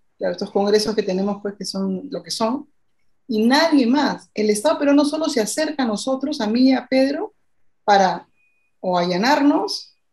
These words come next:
o para perseguirnos, o para todo eso. O sea, digamos, ese ha sido nuestro acercamiento con el Estado peruano, a, a, a, este, aplastar al mensajero, y eso es, habla muy mal de este país.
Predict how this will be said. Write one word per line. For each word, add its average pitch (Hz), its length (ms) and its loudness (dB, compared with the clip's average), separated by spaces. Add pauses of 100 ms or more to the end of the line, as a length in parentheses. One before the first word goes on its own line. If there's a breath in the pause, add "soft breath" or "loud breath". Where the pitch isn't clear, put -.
(160)
o 208 220 2
para 180 480 0
perseguirnos, 285 1000 0
o 214 200 0
para 180 400 0
todo 277 300 2
eso. 254 320 -4
O - 60 -20
sea, 226 120 0
digamos, 208 680 -4
ese 311 380 -4
ha - 20 -6
sido 320 200 -2
nuestro 285 200 2
acercamiento 247 420 2
con 254 120 0
el 214 60 -2
Estado 254 220 -2
peruano, 226 460 -4 (680)
a, 202 120 -2 (420)
a, - 60 -8
a, 180 60 -2
este, 185 520 -4
aplastar 185 460 -2
al 262 80 4
mensajero, 233 720 -2 (680)
y 226 220 -2
eso 294 580 -2
es, 208 300 -6 (220)
habla 226 260 0
muy 240 260 4
mal 226 300 0
de 196 100 -6
este 196 180 -10
país. 185 300 -8